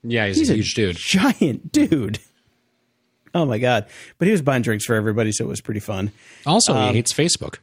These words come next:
Speaker 1: so, you know.
Speaker 2: Well, he's one of us.
Speaker 1: Yeah.
Speaker 2: He's one of us. Uh, <laughs> yeah, yeah, that, that tirade he went on, on the Facebook thing was pretty good. I gotta give him that.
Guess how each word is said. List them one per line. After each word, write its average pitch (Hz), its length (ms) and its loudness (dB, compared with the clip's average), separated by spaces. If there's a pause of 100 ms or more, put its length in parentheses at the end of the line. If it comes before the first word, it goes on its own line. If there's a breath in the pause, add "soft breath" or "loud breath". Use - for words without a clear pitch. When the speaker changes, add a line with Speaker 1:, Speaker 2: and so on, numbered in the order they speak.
(340)
Speaker 1:
so, 90 240 -12
you 107 140 -8
know. 78 120 -10 (1080 soft breath)
Speaker 2:
Well, - 200 -4 (100)
he's 135 180 0
one 180 180 2
of 175 80 2
us. - 340 0 (240)
Speaker 1:
Yeah. 131 180 0 (680)
Speaker 2:
He's 127 180 -2
one 143 160 2
of 147 80 0
us. 104 340 -2 (600 loud breath)
Uh, 135 420 2
<laughs> - 40 -8
yeah, 147 260 0
yeah, 135 240 2
that, 131 280 0
that 117 240 -2
tirade 117 360 2
he 110 80 2
went 110 200 2
on, 110 360 -2
on 120 160 2
the 110 80 -2
Facebook 107 440 -2
thing 107 180 -2
was 110 100 -6
pretty - 240 -8
good. - 300 -6 (240)
I 120 60 -8
gotta - 160 -10
give 113 120 -10
him 110 100 -4
that. 110 280 -6